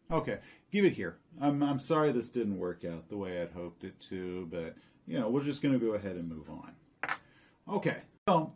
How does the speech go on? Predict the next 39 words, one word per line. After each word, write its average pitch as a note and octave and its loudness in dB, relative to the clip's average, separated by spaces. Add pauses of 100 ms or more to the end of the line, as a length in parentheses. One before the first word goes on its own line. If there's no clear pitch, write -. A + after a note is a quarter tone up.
uh, D#3+ 2
inside, E3+ 6 (440)
you B2+ 4
find D3+ 4
the E3 2
section D#3+ 2
of F3 -4
the E3+ 0
map A2+ 0
that - -4
you - -8
needed, G#2 -2
so G2+ 2
we'll G2 -2
go G#2+ 0
on G2+ 0
with G2 -8
that. G#2 0 (480)
Also, A3+ 4
uh, D#3 -2
we C3+ 0
find F3 0
an C3 4
inspiration D#3+ -2
token B3 0 (600)
and C#3+ 0 (420)
one B3 2
thousand G#3 0
experience F3+ 0
points C#3 2
that A#2+ -2
are G#2+ 0
awarded D3+ 0
to D3 0
the C3 -4
person C#3+ -4
that D3 -2
opened F#3+ -2
it. - -14